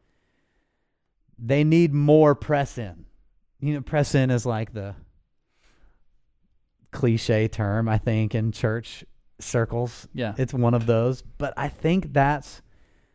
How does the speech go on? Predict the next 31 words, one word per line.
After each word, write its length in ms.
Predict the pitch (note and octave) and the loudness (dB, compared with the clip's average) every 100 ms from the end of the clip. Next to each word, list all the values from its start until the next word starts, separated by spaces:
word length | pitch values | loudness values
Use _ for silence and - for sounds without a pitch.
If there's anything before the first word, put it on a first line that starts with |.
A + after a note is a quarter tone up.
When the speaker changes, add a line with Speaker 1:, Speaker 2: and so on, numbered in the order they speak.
| _ _ | _ _
Speaker 1:
I 80 | C3 | -4
think 320 | - D3+ C3 | 0 -2 0
that's 260 | C3+ C#3 - | -2 -4 -2
the 140 | C3+ | -2
right 220 | B2+ B2+ B2+ | 0 0 -2
approach. 480 | - E3 D3 - | 0 -2 -2 -2
You 60 | C#3+ | 2
know, 120 | D3 | 4
they 180 | C3+ D3+ | 6 6
may 200 | D#3 D#3 | 4 2
have 240 | D3 C#3+ - | 0 -2 -4
to 80 | B2 | -10
step 360 | - B2+ B2+ | -2 -2 0
away 400 | A#2+ A2+ A2+ D3+ | 0 0 0 0
from 520 | D#3+ - A2+ A2 G#2 - _ _ _ _ _ - | -2 -6 -6 -6 -10 -16 _ _ _ _ _ -16
a 80 | A2+ | -10
certain 420 | - C3 B2 C3 | -4 -2 -2 -6
kind 320 | - A#2+ B2 | -4 -4 -4
of 100 | A2+ | -6
service 540 | - A#2 A2+ C#3+ D3+ | -2 0 0 0 -2
or 100 | A#2+ | -4
ministry 520 | G#2 G2+ B2 - C#3+ C#3+ | -4 -4 -8 -8 -8 -8
for 180 | - | -2
a 60 | D3+ | 0
little 260 | D3 D3+ C#3+ | 2 2 0
while, 440 | C3+ C#3+ F#3+ G3+ - _ _ | -2 -2 -6 -8 -16 _ _
depending 460 | B2 A2 A2+ C3+ C#3 | -10 -4 -2 -2 -2
on 180 | C3+ | -4
what's 220 | C#3 C3+ - | -4 -8 -6
going 280 | C#3+ C#3 C3+ | -4 -2 -2
on. 360 | C#3 G3 B3+ | -4 -6 -10